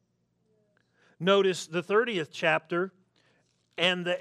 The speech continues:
eighth and ninth verse. Deuteronomy thirty, verse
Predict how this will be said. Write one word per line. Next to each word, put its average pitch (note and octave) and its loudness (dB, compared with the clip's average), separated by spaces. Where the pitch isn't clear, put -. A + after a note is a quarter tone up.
eighth F3+ -2
and G3 -2
ninth A#3 -4
verse. A2+ -12
Deuteronomy F#3+ 0
thirty, E3+ -2
verse E3 -4